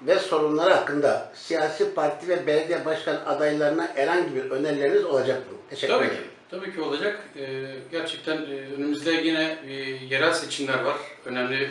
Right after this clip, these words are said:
Speaker 2: bizler için. Özellikle biz engelliler için. Nasıl genel seçimlerde engelliler unutuluyorsa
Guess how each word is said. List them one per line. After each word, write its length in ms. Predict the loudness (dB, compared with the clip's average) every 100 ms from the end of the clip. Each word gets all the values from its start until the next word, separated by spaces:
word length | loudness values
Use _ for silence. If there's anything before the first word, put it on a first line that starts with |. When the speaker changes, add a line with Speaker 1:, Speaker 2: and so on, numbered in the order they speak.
| -6
Speaker 2:
bizler 260 | -6 -4
için. 280 | -4 -8 -10 -14 -12
Özellikle 460 | -8 0 0 0 -2
biz 140 | -2
engelliler 480 | 0 2 0 0 -4
için. 300 | -4 -6 -8 -10 -18 -20 -4
Nasıl 280 | 0 2 2
genel 300 | 4 6 6
seçimlerde 600 | 4 0 0 2 4 4
engelliler 340 | 4 2 2 2
unutuluyorsa 720 | 2 0 -6 -6 -4 -6